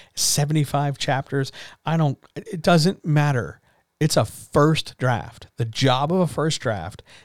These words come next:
is to be completed. Not perfect.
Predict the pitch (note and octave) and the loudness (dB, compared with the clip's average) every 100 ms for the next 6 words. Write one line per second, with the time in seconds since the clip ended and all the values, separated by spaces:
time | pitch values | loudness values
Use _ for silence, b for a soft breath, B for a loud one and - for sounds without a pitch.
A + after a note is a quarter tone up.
0 | B B2+ A2+ - B2 A2+ C3+ C#3 C#3 C3+ | B 0 0 0 -4 2 4 6 6 4
1 | - b b - B2 A2+ - - D3+ G#2+ | -2 b b -2 0 2 0 0 -4 -4
2 | - - - _ _ _ _ - D#3 A3+ | -10 -16 -20 _ _ _ _ -14 -4 0
3 | G3 G3+ G#3 - | 2 0 -2 -10